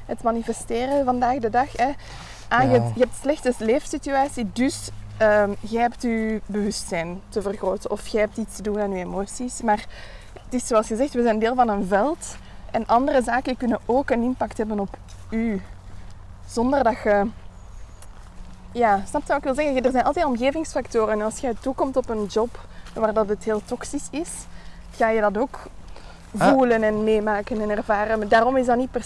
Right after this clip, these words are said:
Speaker 1: se uw fout of zo.
Speaker 2: Ah, nee, zeker niet, zeker niet. Het is wat je ermee doet
Speaker 1: Mhm.
Speaker 2: en hoe je ermee, eh, mee omgaat. En dan van is, is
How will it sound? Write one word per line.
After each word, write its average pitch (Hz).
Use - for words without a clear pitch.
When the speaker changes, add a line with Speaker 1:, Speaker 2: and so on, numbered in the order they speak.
Speaker 1:
se 247
uw 240
fout 240
of 180
zo. -
Speaker 2:
Ah, 170
nee, 165
zeker 143
niet, 185
zeker 143
niet. 190
Het -
is 156
wat 151
je 143
ermee 131
doet 165
Speaker 1:
Mhm. 208
Speaker 2:
en 147
hoe 147
je 135
ermee, 123
eh, 117
mee 117
omgaat. 147
En 123
dan 185
van 196
is, 139
is -